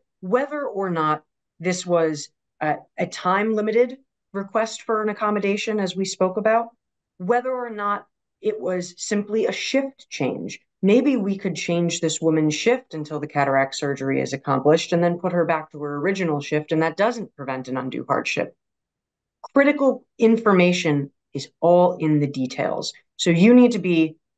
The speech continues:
as specific as you possibly can, make sure you seek out that request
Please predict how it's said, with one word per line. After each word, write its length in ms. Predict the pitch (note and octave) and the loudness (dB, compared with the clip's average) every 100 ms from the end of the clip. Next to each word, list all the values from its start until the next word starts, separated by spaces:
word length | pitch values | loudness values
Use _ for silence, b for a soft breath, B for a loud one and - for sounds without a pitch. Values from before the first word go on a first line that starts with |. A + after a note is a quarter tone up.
| _ | _
as 100 | D#3+ | -6
specific 500 | - D3+ - C4 C4 | -6 -6 -2 -2 0
as 80 | A#3+ | 0
you 60 | G#3 | 0
possibly 440 | G#3 F3+ F3 D#3 | 0 0 0 -4
can, 480 | D3+ D3 C3+ C3+ - _ - | -4 -2 -2 -2 -6 _ 0
make 260 | G3 A#3 | 2 2
sure 220 | - A3 G3 | -2 -6 -6
you 160 | E3 | -6
seek 320 | D#3 F3 D3+ | -8 -8 -4
out 180 | D3 C#3 | -2 -2
that 180 | C#3 - | -4 -6
request 560 | C3+ - C3+ C3 - | -10 -6 -6 -6 -14